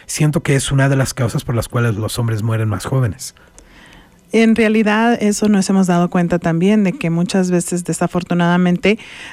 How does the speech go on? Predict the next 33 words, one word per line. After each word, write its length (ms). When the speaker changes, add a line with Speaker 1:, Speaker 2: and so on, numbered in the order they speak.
Speaker 2:
a 120
veces 600
en 120
nuestra 280
propia 280
cultura 640
tratamos 800
de 640
privar 520
a 120
los 300
varones 600
o 60
a 40
los 300
hombres 480
a 80
que 220
demuestren 580
sus 240
emociones, 880
o 100
que, 340
o 140
que 180
lloren 520
en 120
frente 380
de 140
sus 260
hijos, 480
o 160
que, 320